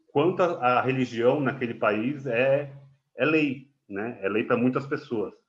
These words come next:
Ela vive de chador, ela se cobre o tempo todo, ela não pode ser vista.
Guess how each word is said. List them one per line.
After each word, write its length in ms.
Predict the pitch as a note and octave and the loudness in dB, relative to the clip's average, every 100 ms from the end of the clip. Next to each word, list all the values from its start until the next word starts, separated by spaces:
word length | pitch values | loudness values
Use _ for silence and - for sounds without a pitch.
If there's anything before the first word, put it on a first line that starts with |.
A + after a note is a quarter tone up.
| _ _ F#2 | _ _ -8
Ela 160 | F2+ | -6
vive 200 | G2 A#2 | -4 -6
de 100 | A2+ | -8
chador, 840 | - A2+ - G#2+ B2+ C#3+ C#3 - _ _ _ _ | -6 -4 -2 2 2 2 -2 -10 _ _ _ _
ela 100 | G2+ | -8
se 140 | G2 - | -8 -6
cobre 340 | - B2 B2 | 2 4 4
o 60 | - | -2
tempo 300 | B2+ B2 A2 | -4 -4 -8
todo, 840 | - A#2+ C3 D3 C#3 B2+ B2+ B2+ - _ F#2+ | -6 0 2 2 0 -2 -4 -6 -20 _ -8
ela 140 | F#2+ | -4
não 220 | A2+ A#2+ | -4 -2
pode 220 | A#2+ A#2+ | 0 0
ser 160 | - A2+ | -2 -10
vista. 680 | G2 A#2 D3 - D#3 C3+ | -6 -6 -6 -6 -6 -6